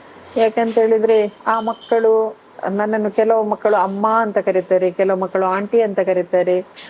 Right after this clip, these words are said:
ಅವರ ಅಪ್ಪುಗೆ ಆ ಪ್ರೀತಿ,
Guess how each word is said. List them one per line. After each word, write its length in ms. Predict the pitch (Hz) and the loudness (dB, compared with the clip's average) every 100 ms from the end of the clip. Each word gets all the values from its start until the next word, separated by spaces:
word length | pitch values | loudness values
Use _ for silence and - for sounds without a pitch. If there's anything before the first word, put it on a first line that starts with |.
| - - - - | -20 -20 -20 -4
ಅವರ 220 | 202 220 226 214 | 0 2 2 0
ಅಪ್ಪುಗೆ 680 | 202 - 240 202 214 202 - - | -2 -2 -2 2 2 0 -4 -4
ಆ 120 | 214 | -2
ಪ್ರೀತಿ, 720 | 208 - 233 226 - 214 208 | -2 0 0 -2 -2 0 0